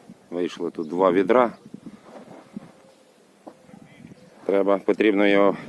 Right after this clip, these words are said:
підгорнути. Підгортати буду отаким культиватором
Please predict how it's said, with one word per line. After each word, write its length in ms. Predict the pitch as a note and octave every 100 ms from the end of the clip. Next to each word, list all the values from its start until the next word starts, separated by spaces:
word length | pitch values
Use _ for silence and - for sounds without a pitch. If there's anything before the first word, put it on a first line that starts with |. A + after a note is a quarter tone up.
| -
підгорнути. 720 | G2+ F#2+ A#2 D3 D3 B2+ A2+ - - -
Підгортати 600 | - G2+ G#2+ - G2 -
буду 360 | E2 F#2 E2 D#2+ - - - - - - - - - - _ -
отаким 440 | F#2+ F#2 - F2
культиватором 760 | - F#2+ C3 D#3 C#3 A#2 A2